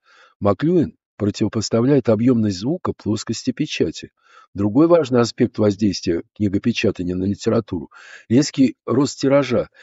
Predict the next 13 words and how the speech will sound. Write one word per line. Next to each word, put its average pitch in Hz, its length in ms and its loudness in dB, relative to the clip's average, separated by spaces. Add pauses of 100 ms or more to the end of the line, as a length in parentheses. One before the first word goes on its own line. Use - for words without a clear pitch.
(140)
и, - 60 -12
соответственно, 113 680 0
влияние 123 440 2
на 151 120 2
общество. 85 560 -4 (340)
Книгопечатание 110 960 0 (240)
перевело 117 380 4
литературу 117 640 2
с - 120 -12
латыни 110 500 -2 (200)
на 107 100 -4
национальные 139 640 0
языки 135 460 -6